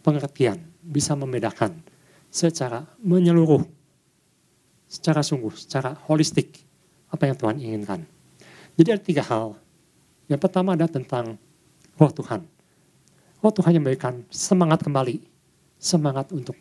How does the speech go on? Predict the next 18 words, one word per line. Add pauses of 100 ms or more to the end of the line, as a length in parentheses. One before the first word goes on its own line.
(120)
melakukan, (240)
semangat
untuk (400)
bertindak,
semangat
untuk (560)
melangkah (1120)
dengan
menguatkan (480)
bagian
dalam
manusia
kita,
yaitu (240)
pikiran
kita, (460)
hati
kita,